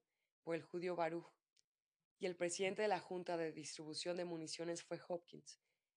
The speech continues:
el protector de las maniobras judías. Muchos norteamericanos advertían esa sospechosa injerencia hebrea, y el escritor Hugh S. Johnson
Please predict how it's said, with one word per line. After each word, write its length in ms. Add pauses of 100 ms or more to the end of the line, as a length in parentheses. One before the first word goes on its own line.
(100)
el 140
protector 520
de 60
las 200
maniobras 440
judías. 460 (760)
Muchos 280
norteamericanos 840
advertían 540
esa 180
sospechosa 640
injerencia 520
hebrea, 360 (360)
y 60
el 40
escritor 560 (400)
Hugh 300
S. 380
Johnson 480